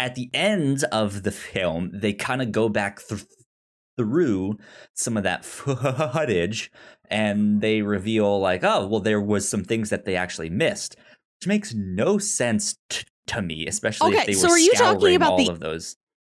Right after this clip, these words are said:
Speaker 2: Are you talking about the end credits?
Speaker 1: Basically, yeah, where they re-,
Speaker 2: Okay,
Speaker 1: re-,
Speaker 2: that
Speaker 1: reveal that there, there actually is some, like, "Hey, there is a g-, ghost," or there, well, there is a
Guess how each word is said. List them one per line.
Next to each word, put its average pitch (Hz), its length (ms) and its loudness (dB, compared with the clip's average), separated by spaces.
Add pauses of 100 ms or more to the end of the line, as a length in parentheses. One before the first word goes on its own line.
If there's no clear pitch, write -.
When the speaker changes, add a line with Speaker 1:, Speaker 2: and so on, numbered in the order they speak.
(680)
Speaker 2:
Are 247 60 2
you 302 120 4
talking 359 180 6
about 339 160 2
the 254 160 2
end 233 320 4
credits? - 680 0 (1040)
Speaker 1:
Basically, 120 440 -2
yeah, 85 300 -4
where 98 200 0
they 107 160 2
re-, 110 520 0
Speaker 2:
Okay, - 400 4
Speaker 1:
re-, - 100 2
Speaker 2:
that - 240 4
Speaker 1:
reveal 107 300 2
that 101 220 -2
there, 104 440 0
there 110 180 -2
actually 107 720 -6
is 170 380 2
some, 101 400 0
like, 90 260 0
"Hey, 170 240 -2
there 123 160 0
is 180 220 0
a 120 140 2
g-, 92 160 -6 (340)
ghost," 101 460 0
or 101 180 0
there, 98 180 0
well, 95 340 0 (320)
there 123 140 0
is 143 280 0
a 123 320 0